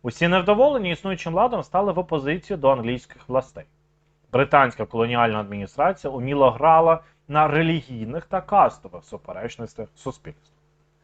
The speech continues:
Революційний рух в Європі мав величезний вплив на індійське суспільство. Безпосереднім поштовхом до розгортання загальнонародного руху у тисяча дев'ятсот вісімнадцятому двадцять першому роках були реформи,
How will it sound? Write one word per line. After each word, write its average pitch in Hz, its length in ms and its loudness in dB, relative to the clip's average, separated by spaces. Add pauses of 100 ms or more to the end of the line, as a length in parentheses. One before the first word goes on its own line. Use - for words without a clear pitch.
(420)
Революційний 262 580 6
рух 294 200 -2
в - 20 -2
Європі 208 500 0
мав 202 340 2
величезний 180 800 -2
вплив 151 360 -4
на 143 140 -2
індійське 123 460 -6
суспільство. - 680 -8
Безпосереднім 226 680 0
поштовхом - 680 -2 (520)
до 160 100 6
розгортання 185 680 0
загальнонародного 151 920 0
руху 160 300 -4
у 107 120 -12
тисяча 110 380 -10
дев'ятсот 110 340 -4
вісімнадцятому 117 720 -6
двадцять 107 200 -4
першому 110 360 -4
роках 151 340 -2 (500)
були 269 200 6
реформи, 156 600 0